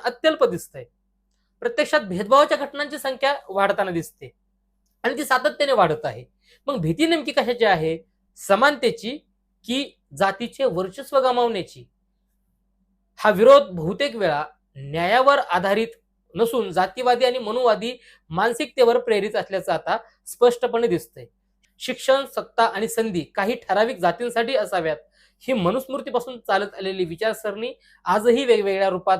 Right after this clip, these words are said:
जिवंत आहे. समानतेचे नियम लागू झाले तरी विशेष अधिकार कमी होतील, आपल्यावर नियंत्रण येईल अशी भीतीच या विरोधामागे आहे.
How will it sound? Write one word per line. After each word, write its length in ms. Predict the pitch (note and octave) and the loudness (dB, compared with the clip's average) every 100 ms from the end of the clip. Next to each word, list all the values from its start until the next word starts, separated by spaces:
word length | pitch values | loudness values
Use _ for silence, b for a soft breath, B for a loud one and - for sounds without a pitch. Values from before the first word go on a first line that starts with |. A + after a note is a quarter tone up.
| D3+ | 0
जिवंत 280 | E3 E3 C#3+ | -4 -4 -4
आहे. 240 | C#3 A#2+ - _ _ _ - | -12 -12 -20 _ _ _ 0
समानतेचे 520 | A#3+ C#4+ C#4+ C#4+ C#4 | 2 2 0 -2 -2
नियम 240 | C4 C4 | 0 2
लागू 240 | B3+ A#3+ A#3 | 4 4 2
झाले 260 | G#3+ F#3 F#3+ | -2 -4 -4
तरी 140 | G3+ | -6
विशेष 260 | G3 B3 A#3 | -6 -6 -4
अधिकार 280 | A3+ A#3 | 0 0
कमी 200 | A#3 A3+ | 0 -2
होतील, 420 | A3+ G#3 A3 F3+ D3 _ _ _ | -2 -4 -6 -8 -8 _ _ _
आपल्यावर 460 | D#3 G#3+ G#3+ A3+ A#3+ | -10 -2 0 2 2
नियंत्रण 500 | E3 F3+ A#3 D#4 C#4+ | 0 -2 0 0 2
येईल 280 | A#3+ F#3 E3 b b G3 | 2 2 -2 b b -8
अशी 240 | F#3+ A#3 | -6 -6
भीतीच 580 | D#3+ C#3+ A#3 A3+ - - _ | -8 -10 -12 -14 -16 -20 _
या 260 | E3+ F#3+ F3 | 2 2 2
विरोधामागे 480 | F3 F#3 F3+ F3 E3+ | -2 -2 -2 -2 -2
आहे. 280 | D#3+ C#3 | -2 -4